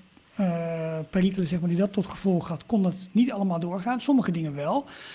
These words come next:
eh, waaronder de Rocket Rods. Dat was eigenlijk een, eh, een, een soort, ja, het moest de thrill ride van het nieuwe gebied worden. Het waren, eh, ik denk, vier of vijf zitters, een soort, soort, soort grote wagens,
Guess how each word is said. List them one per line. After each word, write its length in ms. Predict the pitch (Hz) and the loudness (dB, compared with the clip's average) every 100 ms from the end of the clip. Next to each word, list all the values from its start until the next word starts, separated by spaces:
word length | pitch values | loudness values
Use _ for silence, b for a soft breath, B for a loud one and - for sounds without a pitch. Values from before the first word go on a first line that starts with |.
| B B | B B
eh, 220 | 208 185 | 2 2
waaronder 320 | 180 240 226 | 4 2 2
de 60 | 160 | 0
Rocket 340 | 143 175 240 | 0 0 2
Rods. 360 | 185 226 185 - | 2 2 -2 -4
Dat 140 | 196 | -2
was 180 | 214 185 | 0 -2
eigenlijk 320 | 180 170 185 | -2 0 2
een, 100 | 165 165 | 2 0
eh, 100 | 147 151 | -2 -4
een, 180 | 185 175 - | 0 0 0
een 120 | 175 | -2
soort, 320 | - 196 190 B B B B B | 0 0 -2 B B B B B
ja, 140 | 202 175 | -2 0
het 100 | 170 | 2
moest 220 | 247 - | 2 2
de 260 | 196 165 185 | 0 2 2
thrill 320 | 185 262 262 | 2 2 4
ride 280 | 202 185 165 | 4 2 -2
van 80 | 185 | -4
het 80 | 160 | -2
nieuwe 180 | 175 160 | 0 0
gebied 380 | 190 165 240 - | 0 4 4 2
worden. 280 | 165 156 | -6 -4
Het 140 | 165 175 | -2 0
waren, 600 | 185 175 170 165 160 156 | 0 0 -2 -2 -2 -2
eh, 60 | 160 | -4
ik 120 | 156 | -2
denk, 180 | 233 220 | -2 -2
vier 340 | - 254 247 | 4 4 4
of 100 | 185 | 0
vijf 300 | - 233 262 | -2 -2 0
zitters, 400 | - 247 262 262 | 0 0 0 0
een 80 | 180 | 0
soort, 320 | 214 190 - | 2 0 -2
soort, 200 | 214 185 - | -4 -4 -6
soort 240 | - 190 | -6 -6
grote 360 | 214 247 214 147 | 0 0 2 0
wagens, 680 | 170 208 254 247 262 - | -2 -2 0 2 2 0